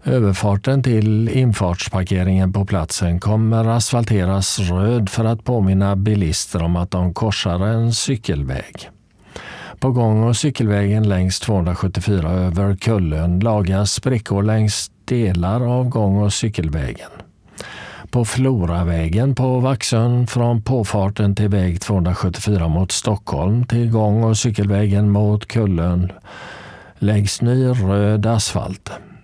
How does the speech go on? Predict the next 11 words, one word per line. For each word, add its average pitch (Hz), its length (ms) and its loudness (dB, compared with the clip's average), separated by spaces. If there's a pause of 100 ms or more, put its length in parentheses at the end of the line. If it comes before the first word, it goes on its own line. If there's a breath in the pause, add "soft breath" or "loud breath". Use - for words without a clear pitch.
(120)
Nya 80 400 0
skyltar 87 600 -2
sätts 98 320 -2
upp 101 240 -2
som 117 500 0
uppmärksammar 107 680 0
bilister 98 720 0
om 98 240 2
gång- 90 280 2
och 98 180 2
cykelvägen. 80 840 -4